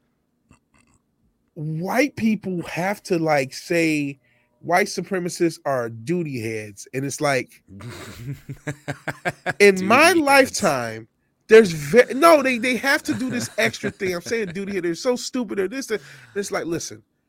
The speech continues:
Speaker 1: I don't know how many liberal papers you read. White supremacy has not been something I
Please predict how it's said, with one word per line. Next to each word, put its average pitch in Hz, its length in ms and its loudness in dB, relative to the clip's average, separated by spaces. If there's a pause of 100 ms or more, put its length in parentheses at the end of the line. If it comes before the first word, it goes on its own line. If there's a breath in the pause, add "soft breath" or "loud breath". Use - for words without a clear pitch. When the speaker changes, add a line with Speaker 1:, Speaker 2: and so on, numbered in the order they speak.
(1000)
Speaker 1:
I 180 200 0
don't 214 180 -2
know 214 140 -2
how 190 200 -4
many 185 200 -6
liberal 170 320 -4
papers 156 400 -10
you 139 80 -12
read. 123 260 -12 (320)
White 151 360 -2
supremacy 208 760 -8 (220)
has 143 260 -8
not 156 400 -2
been 165 140 -2
something 156 500 -6
I 120 160 -6